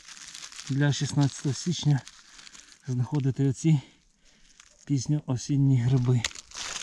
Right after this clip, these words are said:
Да, вже будемо забирати. Називається натуральні заморозки. Бачите, який гриб. От. Ще от є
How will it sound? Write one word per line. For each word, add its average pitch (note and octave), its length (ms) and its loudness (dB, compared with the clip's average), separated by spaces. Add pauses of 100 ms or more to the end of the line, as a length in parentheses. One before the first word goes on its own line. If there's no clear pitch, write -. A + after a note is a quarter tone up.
(140)
Да, D#3+ 160 -2
вже B2+ 160 2
будемо B2 320 2
забирати. A#2+ 500 0 (1040)
Називається B2+ 540 0
натуральні C3 500 4
заморозки. B2+ 580 2
Бачите, B2 320 -4
який C#3 240 -2 (880)
гриб. C#3+ 360 2 (1160)
От. B2+ 280 0 (1400)
Ще - 300 -2
от D3 220 -2
є D#3+ 200 2